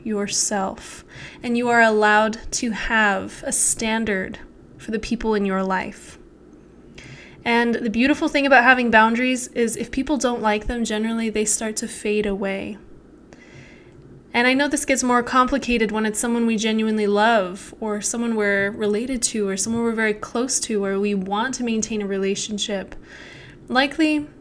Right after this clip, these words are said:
they'll fade away, and then as they reassess your boundaries and understand that you are very serious about it, that you are kind about it, but that you're not gonna waver, then likely they'll rise to the occasion. But it's not your job to put up with people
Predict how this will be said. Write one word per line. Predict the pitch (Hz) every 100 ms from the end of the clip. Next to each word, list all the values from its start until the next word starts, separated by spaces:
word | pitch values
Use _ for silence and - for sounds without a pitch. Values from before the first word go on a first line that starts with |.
| - -
they'll | 262 262
fade | - 277 285
away, | 240 208 208 208
and | 208 226
then | 226
as | 220 220
they | 226
reassess | 220 233 226 - 214 208 - -
your | 226 220 214
boundaries | 202 208 226 226
and | 220
understand | 214 208 - 220 208
that | 208
you | 226 247
are | 208 208
very | 226 240 240
serious | - 247 247 240
about | 247 240 254
it, | 269 -
that | 220
you | 214 -
are | 196 190
kind | - - 202 220
about | 240 254 247
it, | 254 269 - - -
but | -
that | 208
you're | 208
not | 202 208
gonna | 226 233
waver, | 185 185 196 247 254 262 - - - - -
then | 247 233
likely | 226 226 247 240 226
they'll | 220 220 214 208 220
rise | 214 226 247 254
to | -
the | 220 202
occasion. | 185 - 185 185 180 196 - - - - - - - - -
But | 247
it's | 262 -
not | 285 294
your | 285
job | 233 208 214 214
to | -
put | 233 269 294
up | 285
with | 254 247
people | 214 202 196 190